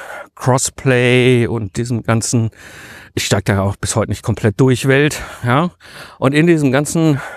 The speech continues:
Ökokosmos gibt es eben halt auch eine Musikband und die nennt sich Hatsume Miku. Da wollte er unbedingt hin. Das Konzert war jetzt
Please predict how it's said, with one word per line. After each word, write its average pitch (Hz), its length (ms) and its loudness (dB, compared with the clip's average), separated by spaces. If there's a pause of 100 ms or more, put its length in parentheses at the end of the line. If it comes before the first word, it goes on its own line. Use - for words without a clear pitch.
(380)
Ökokosmos 160 1000 0 (160)
gibt 131 260 0
es 151 180 2
eben 131 360 0
halt 117 360 0 (200)
auch - 380 -4 (380)
eine 117 80 2
Musikband 120 640 2 (120)
und 98 100 -6
die 113 80 2
nennt 127 160 4
sich - 320 -4 (640)
Hatsume 143 440 2
Miku. 117 440 -2 (1120)
Da 120 100 2
wollte 131 160 2
er - 20 2
unbedingt 117 320 0
hin. 190 160 4
Das 139 140 -2
Konzert 131 480 -2 (500)
war 120 140 2
jetzt - 360 -2